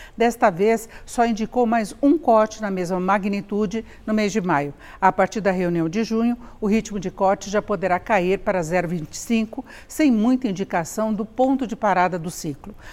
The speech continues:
No relatório Focus, que também saiu nesta terça-feira, o mercado até reduziu um pouco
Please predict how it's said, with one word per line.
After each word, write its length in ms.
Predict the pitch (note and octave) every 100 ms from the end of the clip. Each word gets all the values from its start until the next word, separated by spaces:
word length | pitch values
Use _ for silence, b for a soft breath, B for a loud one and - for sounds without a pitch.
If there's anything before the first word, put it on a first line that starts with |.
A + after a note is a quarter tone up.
| B
No 80 | A3
relatório 440 | G#3+ G#3+ G3 G3+ E3+
Focus, 460 | - A3 A3+ -
que 120 | -
também 360 | A3 F#3 G3 B3+
saiu 280 | C4 F#3 F3
nesta 320 | F3 E3 E3+
terça-feira, 680 | - F3+ F#3+ - G#3+ B3+ B3 B B -
o 40 |
mercado 380 | B3 B3 A#3+ A#3
até 160 | A#3
reduziu 400 | C4+ B3 A#3+ B3+
um 60 | A#3+
pouco 480 | - A#3 A#3 G#3